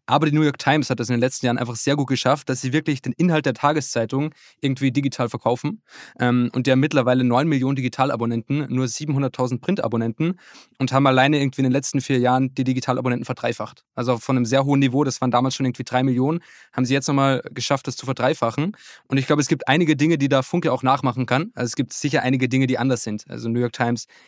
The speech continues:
ist eine viel größere Marke, viel größere Reichweite, weil es die gesamte U S A ist, ist auch irgendwie für Europäer relevant, was da berichtet wird. Das ist jetzt bei der W A Z nicht so der Fall, dass es jetzt für ganz Europa da relevant ist. Ähm, aber es gibt so bei der New York Times, glaub ich, zwei Hauptpunkte, die sie gemacht haben.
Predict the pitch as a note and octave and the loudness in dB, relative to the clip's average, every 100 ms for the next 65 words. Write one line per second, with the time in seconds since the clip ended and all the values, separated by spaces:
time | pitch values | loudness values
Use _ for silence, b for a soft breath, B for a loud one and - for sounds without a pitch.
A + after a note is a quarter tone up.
0 | - B2+ C3+ - D#3+ D3 D3 C#3 C3+ C3 | -14 -6 -4 -2 -2 0 -2 0 4 4
1 | C3+ C#3 C3+ - D3 C#3+ C3+ C3+ A#2+ C3 | 4 0 -2 -2 -4 -2 -2 0 2 2
2 | C#3 B2 C3 A#2+ - B2 A#2+ C3 C#3+ C#3 | 0 0 0 -2 -4 -4 -2 -2 -2 -2
3 | C3 A#2+ B2+ B2 B2 - B B B - | -2 -2 -2 -2 -6 -12 B B B -2
4 | C#3 B2 - C#3 B2+ B2 C3 B2+ - C#3+ | 0 0 -4 -4 -2 0 0 0 2 2
5 | C3 B2+ B2+ B2+ B2+ B2+ C3 C#3 A#2+ A#2 | 4 2 2 -2 -4 -2 -2 -4 -4 -2
6 | A#2 A#2 A#2 - A#2+ A#2 A#2+ - A#2+ D3 | -2 -4 -6 -4 -2 0 0 -2 -4 -4
7 | - A#2+ A#2 A#2 C3+ B B - A#2 A#2+ | -4 -2 0 0 -2 B B -8 -6 -4
8 | - B2 B2 B2+ B2 C3+ A#2 A#2 - - | -4 -2 -2 -2 0 2 2 0 -4 -6
9 | A#2+ A2+ C3 - F3 - B B B - | -2 0 0 0 -4 -6 B B B -2
10 | B2+ B2 B2+ B2 B2 _ _ _ _ _ | 0 2 2 0 -4 _ _ _ _ _
11 | - C3+ C#3 - D3+ - D3 C3+ C3+ C#3+ | 0 2 2 0 -2 0 0 2 2 2
12 | D3 - C#3 C#3 - C3+ C3+ - - C3 | 0 0 -2 0 -4 -4 -4 -6 -4 0
13 | C#3+ D3 D#3+ C#3+ B2+ A#2+ A#2 A#2+ B2 - | 2 2 0 -2 -4 -4 -4 -2 -2 -2
14 | B2+ C#3 | -2 -2